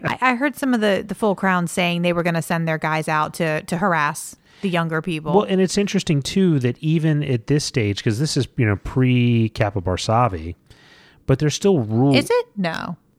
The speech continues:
Speaker 1: No, Kappa Barsavi is the Kappa at this point, 'cause it's Locke is
Speaker 2: Oh, yeah, you're right. I'm
Speaker 1: taken
Speaker 2: sorry.
Speaker 1: to him.
Speaker 2: Yeah, you're right. That's right. I'm sorry.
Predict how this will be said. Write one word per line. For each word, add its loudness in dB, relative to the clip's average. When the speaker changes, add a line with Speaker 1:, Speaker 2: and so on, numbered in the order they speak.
Speaker 1:
No, -2
Kappa 0
Barsavi 2
is -4
the -8
Kappa -8
at -12
this -14
point, -12
'cause -6
it's -8
Locke 2
is -12
Speaker 2:
Oh, 6
yeah, 4
you're 2
right. -2
I'm 2
Speaker 1:
taken 2
Speaker 2:
sorry. 0
Speaker 1:
to -6
him. -14
Speaker 2:
Yeah, 0
you're -2
right. -6
That's -2
right. -10
I'm 0
sorry. -2